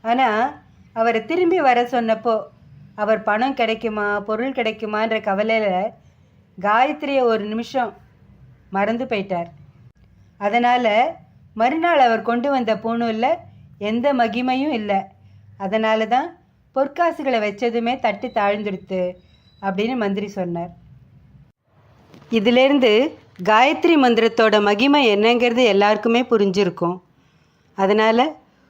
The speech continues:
பூணூல்ங்கிறது ஒரு சாவி மாற்ற ஒரு ஹேங்கர் மாதிரி நினைக்காம, காயத்ரி மந்திரத்தை ஜபித்து, அந்த காயத்ரி மந்திரத்தோட பலத்துல எதை வேணா சாதிக்க முடியுங்கிறது தான்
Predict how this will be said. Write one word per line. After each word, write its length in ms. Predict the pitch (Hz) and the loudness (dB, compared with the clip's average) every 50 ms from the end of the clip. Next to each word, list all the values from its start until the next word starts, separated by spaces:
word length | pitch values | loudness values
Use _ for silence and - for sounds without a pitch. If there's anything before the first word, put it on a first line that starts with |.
| _ _ - | _ _ -2
பூணூல்ங்கிறது 680 | - 277 302 311 311 330 339 330 302 285 269 240 226 226 | 0 2 4 6 6 6 4 4 4 2 2 2 4 2
ஒரு 180 | 220 208 196 | 4 4 2
சாவி 460 | 190 - 226 220 233 262 269 320 311 | 2 2 4 4 6 6 4 4 4
மாற்ற 460 | 294 262 240 240 233 240 - 262 269 254 | 4 4 4 2 2 0 0 2 4 4
ஒரு 240 | 233 220 202 202 202 196 190 185 185 180 180 180 180 180 - _ _ _ _ _ _ _ _ - | 4 4 4 4 4 4 4 4 4 4 4 2 0 -2 -6 _ _ _ _ _ _ _ _ 0
ஹேங்கர் 400 | 214 226 247 269 269 285 277 262 | 2 2 4 4 4 4 4 4
மாதிரி 380 | 247 247 247 240 240 247 254 233 | 4 4 4 4 4 2 2 4
நினைக்காம, 800 | 214 202 202 208 202 208 - 220 208 202 202 196 180 180 202 226 - - _ _ _ _ _ _ _ _ _ _ _ _ _ 180 | 2 2 2 2 0 2 0 0 2 2 2 0 0 0 -2 -4 -6 -14 _ _ _ _ _ _ _ _ _ _ _ _ _ 0
காயத்ரி 440 | 202 208 214 233 233 - 262 254 | 2 2 4 2 2 2 2 2
மந்திரத்தை 480 | 240 233 226 208 220 214 208 208 220 202 | 4 4 4 2 2 -2 -2 0 -2 0
ஜபித்து, 540 | 175 208 208 196 233 233 - - 262 277 277 - _ _ _ _ _ _ _ _ _ _ | 0 0 0 0 -2 -4 -2 -2 -2 -2 -2 -4 _ _ _ _ _ _ _ _ _ _
அந்த 300 | - 220 240 247 226 240 | -2 0 0 2 2 2
காயத்ரி 640 | 233 - 226 220 233 254 285 302 302 - 320 302 311 302 | 2 4 4 4 4 4 2 0 0 -2 0 2 2 2
மந்திரத்தோட 680 | 285 269 262 254 247 233 233 240 240 240 240 226 220 208 202 | 4 4 4 4 4 4 2 2 2 2 2 2 2 2 2
பலத்துல 560 | 180 196 202 208 226 226 - 240 233 208 190 | 2 2 2 2 0 -2 -2 -2 0 2 2
எதை 220 | 196 202 202 240 247 | 2 2 2 2 4
வேணா 320 | 240 262 262 262 277 285 | 4 4 4 4 4 2
சாதிக்க 460 | 277 - 240 214 202 220 226 - 240 | 4 2 2 2 2 0 0 0 0
முடியுங்கிறது 600 | 220 220 214 208 220 226 233 214 220 196 185 196 196 | 0 2 0 2 2 2 2 2 0 0 0 0 0
தான் 240 | 202 220 254 294 - | 2 0 0 0 -4